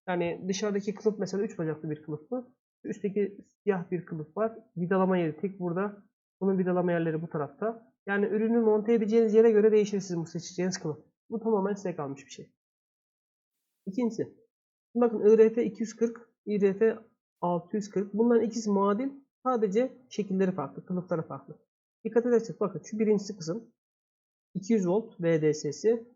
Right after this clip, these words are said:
R D S sıfır on sekiz on, altı yüz kırka bakıyoruz, o da aynı şekilde bakın. Değerler birebir aynısı. Sadece kılıfları farklı. Niye? Kullanıldığı yerlerde farklı,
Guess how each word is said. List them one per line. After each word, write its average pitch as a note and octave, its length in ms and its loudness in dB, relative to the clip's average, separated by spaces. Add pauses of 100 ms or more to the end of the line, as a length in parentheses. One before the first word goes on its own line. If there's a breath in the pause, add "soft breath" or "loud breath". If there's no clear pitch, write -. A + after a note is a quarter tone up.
(240)
R F#3 220 2
D G3 140 4
S F#3+ 140 -6
sıfır G3 260 -4
on F#3+ 120 0
sekiz D#3+ 280 -6
on, A3+ 360 -2 (640)
altı E3+ 260 -4
yüz G#3 80 -8
kırka A3 280 2
bakıyoruz, A3 320 2
o G3 140 0
da F3+ 60 2
aynı D3 180 0
şekilde C#3 300 -10
bakın. C3 200 -10 (160)
Değerler E3+ 420 0
birebir F#3 280 4
aynısı. C#3 360 -4 (260)
Sadece A#3 320 -2
kılıfları G3+ 400 -2
farklı. C#3+ 360 -6
Niye? A3+ 240 0 (360)
Kullanıldığı G#3 360 4
yerlerde G3 380 0
farklı, F#3 540 -4